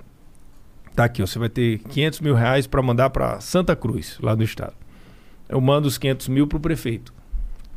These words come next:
pra comprar ônibus escolar. Quem licita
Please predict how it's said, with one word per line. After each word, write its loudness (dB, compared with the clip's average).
pra 2
comprar 4
ônibus 0
escolar. 2
Quem 6
licita 4